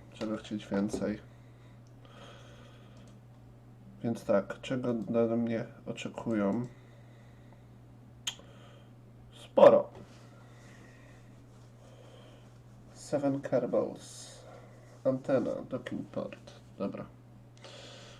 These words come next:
Po kolei. Co ma najwięcej capacity? To ma.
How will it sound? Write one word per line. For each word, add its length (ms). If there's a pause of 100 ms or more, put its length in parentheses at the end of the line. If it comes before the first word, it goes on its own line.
(160)
Po 80
kolei. 440 (340)
Co 200
ma 160
najwięcej 760 (100)
capacity? 880 (440)
To 140
ma. 120